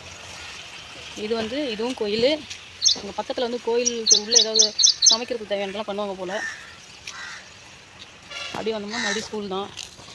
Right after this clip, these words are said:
ஃபுல்லாவே கிராமத்து சைடுல ஃபுல்லாவே பார்த்தீங்கன்னா, அந்த வாழைத்தோப்பு, கரும்பு காடு, இது எல்லாமே அதிகமா இருக்கும். ஆ, வாங்க பார்க்கலாம். இங்க பார்த்தீங்கன்னா,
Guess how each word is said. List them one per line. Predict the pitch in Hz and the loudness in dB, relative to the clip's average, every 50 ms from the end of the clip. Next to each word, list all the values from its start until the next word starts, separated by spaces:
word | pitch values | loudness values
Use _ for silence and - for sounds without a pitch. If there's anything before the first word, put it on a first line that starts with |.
| - - | -4 0
ஃபுல்லாவே | 247 254 | 4 4
கிராமத்து | 277 294 247 214 226 208 254 269 269 - 247 - | 4 4 4 2 0 0 0 -2 -2 -2 -2 -2
சைடுல | 226 214 208 208 - - | 0 0 0 0 -2 0
ஃபுல்லாவே | 214 220 233 226 220 233 247 | 0 2 2 2 4 2 2
பார்த்தீங்கன்னா, | 247 208 196 - 196 196 196 202 214 | 0 -2 -6 -8 -6 -6 -2 -2 0
அந்த | 220 214 190 | 0 0 -2
வாழைத்தோப்பு, | 180 180 196 226 220 226 214 180 214 202 | -4 -4 -4 -4 -4 -4 -4 -4 -4 -2
கரும்பு | 202 202 202 226 220 | -2 -2 -2 -2 -2
காடு, | - 214 190 196 | 0 0 0 0
இது | 214 196 | 0 -4
எல்லாமே | 196 190 190 202 220 | -4 -6 -4 -2 -2
அதிகமா | 226 202 175 185 196 202 202 | -2 -2 -4 -4 -4 -2 -2
இருக்கும். | 190 175 170 180 175 208 233 - - - - - - - - - - - - - - - - - | -2 -2 0 0 0 0 -2 -4 -8 -14 -16 -16 -16 -18 -20 -20 -20 -20 -18 -18 -18 -16 -12 -10
ஆ, | 190 180 175 170 175 175 175 - - - - - - - - - - - - - - - - - - - - - - - - - | -8 -8 -6 -6 -6 -6 -8 -8 -10 -14 -16 -16 -16 -18 -18 -18 -18 -18 -18 -14 -12 -10 -8 -8 -8 -10 -10 -12 -14 -14 -10 -8
வாங்க | 190 196 202 202 196 - | -6 -4 -4 -4 -4 -4
பார்க்கலாம். | 185 196 190 175 175 190 202 202 190 196 | -4 -4 -4 -4 -4 -4 -4 -6 -6 -8
இங்க | 196 208 208 | -6 -6 -6
பார்த்தீங்கன்னா, | 202 202 208 196 214 208 208 214 233 | -6 -8 -10 -10 -10 -10 -10 -8 -6